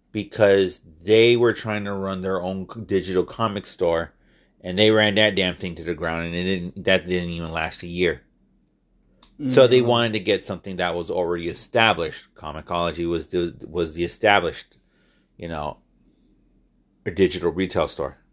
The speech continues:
Speaker 2: And it had partnerships with, you know, Kodansha U S A, Dark Horse, Seven Seas, Viz
Speaker 1: Yeah,
Speaker 2: Media,
Speaker 1: all the major players.
Speaker 2: Gen
Speaker 1: They,
Speaker 2: Press.
Speaker 1: yeah,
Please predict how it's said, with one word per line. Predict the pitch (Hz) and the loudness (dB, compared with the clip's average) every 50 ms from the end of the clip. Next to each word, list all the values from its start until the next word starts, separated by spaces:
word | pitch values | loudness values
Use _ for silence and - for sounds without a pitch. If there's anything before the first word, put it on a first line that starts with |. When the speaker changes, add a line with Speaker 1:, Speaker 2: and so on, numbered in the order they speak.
| _ _ _ _ _ _ _ _ _ _ - - _ - | _ _ _ _ _ _ _ _ _ _ -20 -14 _ 0
Speaker 2:
And | - 147 147 | 2 4 4
it | 143 131 | 4 4
had | 135 139 135 123 117 | 2 2 0 0 0
partnerships | 127 139 139 127 123 123 120 117 123 131 120 113 - | 0 0 2 2 2 0 -2 0 0 -2 -2 -2 -4
with, | 120 113 104 - | -6 -8 -8 -6
you | 113 104 | -8 -6
know, | 101 98 95 95 - _ _ - _ _ _ | -4 -4 -4 -6 -8 _ _ -20 _ _ _
Kodansha | - 113 104 92 104 101 101 104 101 98 92 - 104 101 98 | -6 -6 -4 -2 0 2 2 2 0 0 -2 -4 -4 -4 -2
U | 95 90 90 90 | -2 0 0 0
S | 87 85 - - | 0 -2 -4 -4
A, | 113 107 107 104 101 101 101 98 95 98 95 | -2 0 2 2 2 4 4 2 2 0 -2
Dark | 87 - 92 95 101 98 - | -2 -2 0 0 0 -2 -2
Horse, | - - 98 92 92 92 90 87 90 - | -4 -4 -2 0 0 0 0 -2 -4 -6
Seven | - - 98 92 92 90 | -4 -4 -4 -4 -4 -8
Seas, | 90 - - 98 92 92 92 92 90 90 | -10 -10 -10 -8 -8 -6 -6 -8 -8 -8
Viz | 92 98 95 98 95 95 | -4 -2 -2 -2 -2 0
Speaker 1:
Yeah, | 98 143 131 | 2 2 2
Speaker 2:
Media, | 98 95 95 | 2 4 6
Speaker 1:
all | - 170 214 | 6 6 6
the | 240 247 | 4 2
major | 247 247 233 233 226 | 2 0 0 0 0
players. | - - 151 95 - | 0 2 2 2 2
Speaker 2:
Gen | 98 104 104 101 - | 0 -2 -4 -4 -6
Speaker 1:
They, | - | -6
Speaker 2:
Press. | 113 107 104 101 98 98 98 - - | -6 -4 -4 -4 -4 -6 -6 -8 -2
Speaker 1:
yeah, | 127 120 92 | 0 0 0